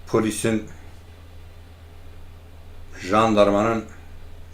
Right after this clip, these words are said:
bu müdahalesini konu alan videomuzu izleyelim birlikte.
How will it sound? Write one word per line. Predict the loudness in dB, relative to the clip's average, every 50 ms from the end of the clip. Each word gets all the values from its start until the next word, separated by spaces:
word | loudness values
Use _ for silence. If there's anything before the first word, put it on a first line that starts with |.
| -6 -2
bu | 2
müdahalesini | 4 4 6 6 6 6 6 6 6 4 2 2 0 0 0 2 2 0 0 -4 -10 -14 -16 -18 -18 -18 -16 -16 -14 -14 -12 -12 -12 -14 -14 -14 -16 -16 -16 -16 -16 -16 -14 -14 -12 -12 -12 -14 -14 -6 2
konu | 4 6 6 8 6 4 4 4
alan | 4 4 4 4 2 0 -4 -8 -12 -16 -18 -16 -16 -16 -14 -14 -16 -16 -16 -16 -16 -18 -18 -18 -18 -16 -16 -16 -14 -14 -14 -14 -14 -6 -4
videomuzu | -4 -2 4 8 10 10 10 10 8 6 4 2 2 2 2 4 2 0 -4 -10 -12 -12 -12 -12 -14 -14 -14 -14 -16 -16 -16 -16 -16 -16 -16 -16 -16 -14 -14 -14 -16 -16 -16 -16 -18 -18 -16 -8
izleyelim | -6 -4 -4 -4 -4 -2 0 0 0 0 -2 -4 -4
birlikte. | -4 -6 -6 -6 -6 -8 0 4 6 6 6 4